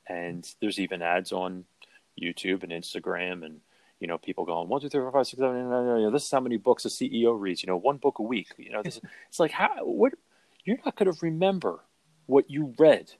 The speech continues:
week one a year from now. You're not even gonna remember what book you read,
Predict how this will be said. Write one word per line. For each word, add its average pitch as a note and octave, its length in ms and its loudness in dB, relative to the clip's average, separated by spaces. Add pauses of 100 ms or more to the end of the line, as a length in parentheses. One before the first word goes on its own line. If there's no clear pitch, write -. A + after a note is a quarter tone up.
(160)
week C3 300 0
one A2+ 420 4 (320)
a A2+ 80 -2
year A#2+ 300 4
from F2+ 220 -8
now. D#2+ 160 -4
You're G#2 180 -2
not C#3+ 160 2
even C3 140 -4
gonna B2 160 -4
remember A#2 420 -4
what F2+ 200 0
book - 240 -4
you - 100 -18
read, D#2+ 220 -6